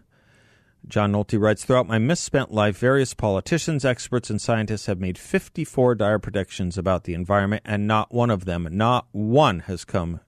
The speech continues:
true. The environmental movement is zero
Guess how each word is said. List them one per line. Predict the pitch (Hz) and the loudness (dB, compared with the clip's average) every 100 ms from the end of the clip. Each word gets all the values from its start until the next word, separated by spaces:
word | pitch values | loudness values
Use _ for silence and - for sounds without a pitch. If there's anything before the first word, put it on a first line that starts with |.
| - | -12
true. | - 101 65 - _ _ _ _ _ _ _ | -2 -2 -2 -8 _ _ _ _ _ _ _
The | 92 | -4
environmental | 95 98 147 147 135 127 120 107 | 0 2 2 2 0 0 -2 -2
movement | 117 113 110 107 | 0 0 0 -4
is | 104 90 - - | -6 -8 -8 -8
zero | 98 101 160 101 78 | -4 4 4 4 0